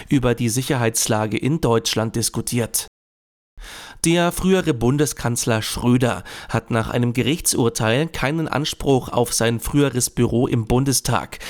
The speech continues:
Das Oberverwaltungsgericht Berlin-Brandenburg wies Schröders Klage ab. Der Haushaltsausschuss des Bundestages hatte im Mai zweitausendzweiundzwanzig beschlossen, sein Büro im Bundestag stillzulegen,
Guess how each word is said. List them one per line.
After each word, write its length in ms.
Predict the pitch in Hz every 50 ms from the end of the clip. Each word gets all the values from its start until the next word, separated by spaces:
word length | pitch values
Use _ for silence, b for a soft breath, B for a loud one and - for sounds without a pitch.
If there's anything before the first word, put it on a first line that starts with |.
| B B B B B
Das 320 | - 120 113 113 - - -
Oberverwaltungsgericht 1200 | - 131 131 147 139 - 147 117 120 120 147 - 160 151 143 - - - 135 - 131 - - -
Berlin-Brandenburg 1120 | - 120 120 127 143 143 123 120 110 117 135 156 147 147 131 127 131 127 120 - - 127
wies 260 | 123 123 123 - -
Schröders 440 | - - 120 120 117 117 117 - -
Klage 420 | - - 107 107 110 104 107 -
ab. 260 | 92 113 - - - - B B B B B B B
Der 300 | - 147 147 139 135 -
Haushaltsausschuss 960 | 131 135 185 - - - 120 113 - - - 107 110 107 - - 135 131 - -
des 220 | 117 117 - -
Bundestages 880 | - 123 127 147 151 147 - - 143 120 117 117 117 117 113 - - B B B B B B
hatte 200 | - 120 - -
im 140 | 95 120 117
Mai 280 | 113 110 110 127 151
zweitausendzweiundzwanzig 1500 | - - - 123 127 123 - 123 110 113 110 117 113 - - 107 117 139 160 170 160 - - 120 123 120 - 127 -
beschlossen, 580 | - 131 - - 120 117 113 - 117 117 113 107 B B B B
sein 300 | B - 113 110 110 113
Büro 340 | 113 117 113 110 113 123 147
im 180 | - 143 120 110
Bundestag 560 | 113 117 117 120 117 - - - 113 107 -
stillzulegen, 800 | - - - 139 160 170 - - 123 110 110 110 107 120 147